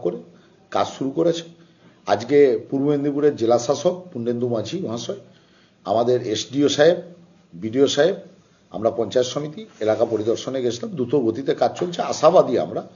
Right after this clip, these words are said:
যে কয়েকদিনের মধ্যে আমরা যে বাঁধটা আছে সেই বাঁধটাকে সঠিক জায়গায় সঠিক রূপে আবার তৈরি করতে পারবো। বিজেপির নেতারা কাটমানি ছাড়া কিছু কথা বলে না। গুজরাটে ব্রিজ ভেঙে পড়ে যাচ্ছে, উত্তরপ্রদেশে ব্রিজ ভেঙে পড়ে যাচ্ছে,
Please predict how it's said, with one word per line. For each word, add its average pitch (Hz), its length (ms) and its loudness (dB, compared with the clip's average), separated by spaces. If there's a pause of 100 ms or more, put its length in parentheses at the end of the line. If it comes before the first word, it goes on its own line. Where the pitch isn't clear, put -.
(420)
যে 120 160 0
কয়েকদিনের 120 460 0
মধ্যে 156 360 -6 (520)
আমরা 120 260 -2
যে 120 120 -2
বাঁধটা 101 440 -2
আছে 98 240 -2
সেই 165 180 -6
বাঁধটাকে 170 500 -8
সঠিক 123 400 -8
জায়গায় 123 300 -4
সঠিক - 380 -8
রূপে 104 260 -6
আবার - 220 -4 (840)
তৈরি 92 160 -2
করতে 82 240 -12
পারবো। 50 180 -16 (220)
বিজেপির 190 840 4
নেতারা 196 460 4
কাটমানি 147 520 2
ছাড়া 170 200 2
কিছু 185 280 -2
কথা 131 240 4
বলে 151 240 2
না। 262 100 -2
গুজরাটে 156 540 2
ব্রিজ 143 360 -2
ভেঙে 147 280 -2
পড়ে 76 160 -6
যাচ্ছে, - 320 -14 (240)
উত্তরপ্রদেশে 156 560 2
ব্রিজ 135 280 -2
ভেঙে 117 220 -4
পড়ে 78 200 -10
যাচ্ছে, - 300 -18